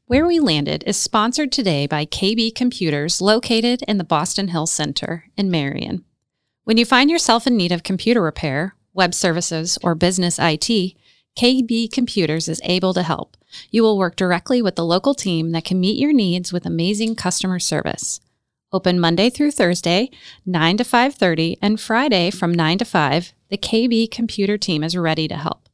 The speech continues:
Just give them a call at seven six five, six six eight, seven seven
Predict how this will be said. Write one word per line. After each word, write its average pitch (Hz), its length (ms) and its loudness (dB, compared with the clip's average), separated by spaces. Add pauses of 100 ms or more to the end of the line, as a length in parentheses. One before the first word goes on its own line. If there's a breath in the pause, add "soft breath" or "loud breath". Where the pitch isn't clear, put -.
(380)
Just 226 200 0
give 208 160 2
them 240 120 2
a 311 80 2
call 165 420 0
at 185 140 2
seven 170 360 0
six 254 240 -2
five, 202 380 0 (340)
six - 300 -2
six - 240 -2
eight, 180 300 0 (200)
seven 254 440 0
seven 180 460 2